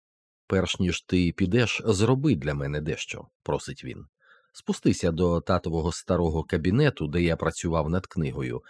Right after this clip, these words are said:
і знайди помаранчеву флешку поруч із клавіатурою. Зробиш?» «Звичайно». «Підключи її та надішли мені папку з іменем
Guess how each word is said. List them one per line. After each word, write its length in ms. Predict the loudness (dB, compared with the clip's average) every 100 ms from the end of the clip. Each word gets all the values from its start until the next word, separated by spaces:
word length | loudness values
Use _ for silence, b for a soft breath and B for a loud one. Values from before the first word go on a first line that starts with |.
| B
і 120 | -2
знайди 500 | 2 4 4 4 2
помаранчеву 720 | 2 2 4 4 2 0 -4
флешку 520 | -4 -6 -8 -8 -16 -20 _
поруч 340 | 2 2 4
із 160 | 2 0
клавіатурою. 960 | 0 2 4 2 0 -6 -8 -10 -8 -4
Зробиш?» 460 | 0 0 0 -6 b b b b _ _
«Звичайно». 680 | -6 -6 -6 -6 -6 -8 -10 -12 _ _ _ _ _ _ _ _ _
«Підключи 540 | -4 0 0 2 2 0
її 340 | 0 0 -4
та 260 | 0 2 2
надішли 500 | 2 0 0 2 4
мені 240 | 4 4
папку 480 | 2 -2 -2 2 2
з 160 | 2
іменем 500 | 2 4 4 4 2